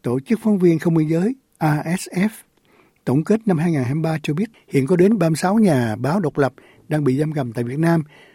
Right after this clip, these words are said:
Trong số đó có hai mươi blogger, khiến Việt Nam nằm trong top mười quốc gia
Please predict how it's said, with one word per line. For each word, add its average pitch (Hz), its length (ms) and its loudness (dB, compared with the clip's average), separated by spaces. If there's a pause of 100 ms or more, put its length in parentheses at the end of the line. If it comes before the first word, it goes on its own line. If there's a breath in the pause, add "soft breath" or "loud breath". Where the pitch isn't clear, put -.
(180 soft breath)
Trong 131 180 -2
số 180 320 0
đó 165 180 -2
có 165 140 -6
hai 160 160 -2
mươi 151 180 2
blogger, 151 540 -2
khiến 185 300 -4
Việt 131 200 -6
Nam 156 220 -2
nằm 120 160 -4
trong 143 180 -6 (320)
top 214 180 0 (420 soft breath)
mười 147 180 4
quốc 135 220 -4
gia 156 260 0